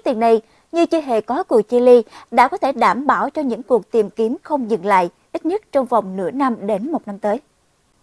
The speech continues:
Nhà báo Thu Uyên đã gửi lời cảm ơn đến Hà Anh Tuấn, Việt Vision và chia sẻ: "Tôi rất xúc động khi ca sĩ Hà Anh Tuấn liên lạc với tôi ngay khi nghe tin từ báo chí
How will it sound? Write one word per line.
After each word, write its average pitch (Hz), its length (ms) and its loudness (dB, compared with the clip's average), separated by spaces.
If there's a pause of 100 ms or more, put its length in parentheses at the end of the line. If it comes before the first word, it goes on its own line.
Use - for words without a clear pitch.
(360)
Nhà 294 200 6
báo 254 300 4
Thu 311 180 2
Uyên 262 280 2
đã 233 100 4
gửi 226 180 2
lời 240 180 2
cảm 240 280 0
ơn 233 200 0
đến 233 180 -2
Hà 269 140 -4
Anh 196 80 -8
Tuấn, 240 280 2 (280)
Việt 269 160 6
Vision 240 440 0 (100)
và 208 140 0
chia 220 180 0
sẻ: 220 340 -4 (420)
"Tôi 330 120 8
rất 370 140 -2
xúc - 240 -4
động 208 240 2
khi 254 180 -4
ca 240 140 -2
sĩ 233 300 -2
Hà 226 140 -4
Anh 208 140 -6
Tuấn 240 200 -2
liên 311 220 -2
lạc 208 240 -2
với 285 100 -4
tôi 247 320 4 (280)
ngay 294 140 2
khi 269 200 -4
nghe 240 200 0
tin 226 260 0
từ 208 100 -2
báo 208 140 0
chí 254 300 2